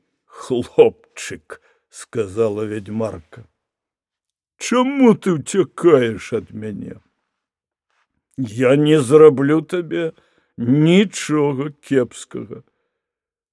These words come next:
Калі ты не спыніся і не выслухаеш мяне зараз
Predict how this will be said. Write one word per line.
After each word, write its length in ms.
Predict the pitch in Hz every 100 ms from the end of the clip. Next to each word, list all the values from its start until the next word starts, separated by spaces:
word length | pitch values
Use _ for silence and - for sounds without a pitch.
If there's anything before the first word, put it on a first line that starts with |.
| _
Калі 420 | _ 110 123 131 151
ты 220 | - 165 175
не 140 | 175
спыніся 840 | 151 - 185 190 180 160 - 170
і 100 | 156 156
не 80 | 160
выслухаеш 880 | 170 175 - 156 - 160 156 135
мяне 400 | 156 143 143 139
зараз 720 | 131 120 185 202 180 120 -